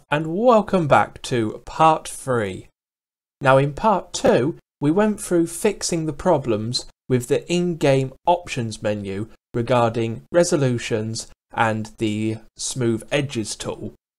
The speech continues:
Now in this part, we are going to go through fixing some of the in-game major glitches. So our first one that comes up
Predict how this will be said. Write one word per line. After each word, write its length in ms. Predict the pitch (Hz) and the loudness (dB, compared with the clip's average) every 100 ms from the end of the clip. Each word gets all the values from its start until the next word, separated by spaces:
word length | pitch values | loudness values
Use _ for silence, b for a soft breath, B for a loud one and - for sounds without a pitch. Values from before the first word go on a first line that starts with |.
| _ _ _ _ _ - | _ _ _ _ _ 0
Now 180 | 117 113 | 0 2
in 220 | 127 160 | 0 2
this 240 | 262 254 | 2 0
part, 520 | - - 135 190 214 - | -6 2 4 2 -2 -8
we 160 | 151 139 | 0 2
are 80 | 135 | 2
going 260 | 143 143 | 0 -2
to 80 | 139 | -2
go 220 | 143 131 | 2 2
through 380 | 127 - 135 123 | 0 -2 -2 -2
fixing 680 | - 220 208 - 139 135 139 - _ | -2 -2 -2 -2 -2 -2 -6 -14 _
some 260 | - - 139 | -2 2 2
of 100 | 135 | 2
the 220 | 143 139 143 | 2 2 0
in-game 680 | 190 202 185 135 120 123 127 - | 2 2 2 2 2 -2 -8 -6
major 580 | 117 120 110 107 107 - - | 0 2 0 -2 -6 -6 -8
glitches. 640 | 127 139 - 117 98 - - _ _ _ _ _ _ _ _ | -4 -4 -4 -8 -8 -10 -14 _ _ _ _ _ _ _ _
So 260 | - 143 135 | 2 2 4
our 180 | 151 | 0
first 460 | 147 - 262 220 - | -2 6 6 6 0
one 180 | 113 113 | -2 -2
that 160 | 117 | -6
comes 400 | - 123 110 107 | -6 -4 -4 0
up 300 | 131 185 - | 2 2 0